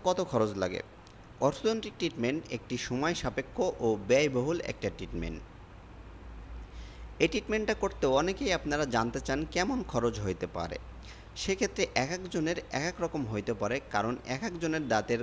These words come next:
কন্ডিশন, উঁচু বা ফাঁকা, আঁকাবাঁকা, যাই হোক, এক একজনের কিন্তু এক এক রকম হইতে পারে। সেক্ষেত্রে কিন্তু আপনার খরচ এবং সময়ও কিন্তু ভিন্ন ভিন্ন হবে।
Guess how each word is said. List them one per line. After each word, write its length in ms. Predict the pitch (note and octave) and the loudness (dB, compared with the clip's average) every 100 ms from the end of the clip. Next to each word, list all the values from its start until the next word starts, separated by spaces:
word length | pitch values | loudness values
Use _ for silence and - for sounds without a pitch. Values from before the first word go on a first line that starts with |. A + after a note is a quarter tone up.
| - | 0
কন্ডিশন, 640 | A2+ A2 A#2 - A2+ A2+ - B2 | 0 0 -2 -2 -2 -2 -2 -2
উঁচু 440 | A#2+ A#2 A#2 A2 G#2 | -2 -2 -2 0 0
বা 140 | G#2 - | 0 2
ফাঁকা, 400 | G2+ - A2 A2 - - - | 0 2 2 2 -2 -12 -2
আঁকাবাঁকা, 520 | C#3+ D#3+ D3 C#3+ D3 | 0 2 2 2 2
যাই 240 | C3+ D#3 D#3+ | 2 2 2
হোক, 140 | F3 - | -2 -2
এক 140 | B2 | -2
একজনের 420 | D3+ D#3+ F3+ G3 A#2+ - | -2 -4 -4 -4 -6 -6
কিন্তু 240 | F3 F3+ | -6 -4
এক 280 | - - C3+ | -6 -4 -4
এক 100 | F3+ - | -6 -4
রকম 320 | D3 C#3+ D3 D3+ A2 | -2 -2 -4 -4 0
হইতে 220 | F#2+ - | 0 0
পারে। 340 | - F2+ E2+ - - - - - | -2 -2 -2 -6 -12 -16 -18 -12
সেক্ষেত্রে 500 | - G#3 G#3 - F#3 | -4 -2 0 -2 -2
কিন্তু 300 | E3+ D3+ C#3+ | 0 0 2
আপনার 520 | - G#2 G#2 A2 A#2+ B2+ - | 2 2 2 0 0 0 -2
খরচ 520 | A#2+ A2+ D3+ F3+ - - | 4 6 6 4 -4 -2
এবং 320 | F3 G3 F#3 | 0 2 0
সময়ও 480 | B2+ - D3 F3 G3+ | -2 0 2 2 0
কিন্তু 300 | G3+ E3+ F#3 | 0 0 0
ভিন্ন 320 | C3 A#2+ C3 | 2 2 2
ভিন্ন 340 | B2 B2 D#3+ F3+ - - - | 2 2 2 -2 -6 -12 -4
হবে। 180 | F2 | -4